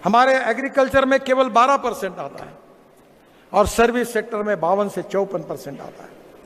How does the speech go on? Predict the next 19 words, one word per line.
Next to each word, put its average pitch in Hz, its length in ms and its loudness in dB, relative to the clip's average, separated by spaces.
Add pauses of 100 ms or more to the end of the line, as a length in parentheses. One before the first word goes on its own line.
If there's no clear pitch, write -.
(560)
आज 190 260 2
पहली 233 380 2
बार 220 240 4
हमारे 202 300 -2
प्रधानमंत्री 190 600 -6
जी 185 100 -6
के 185 120 -8
नेतृत्व 185 500 -4
में 240 420 -2 (360)
हमने 208 360 2
एक 233 240 4
सौ 240 320 2
बीस 226 520 -4 (160)
aspirant 196 600 0
district 190 420 -2
निकाले 147 320 -2
हैं - 340 -12 (1160)
जो 254 140 6
socially, 302 560 4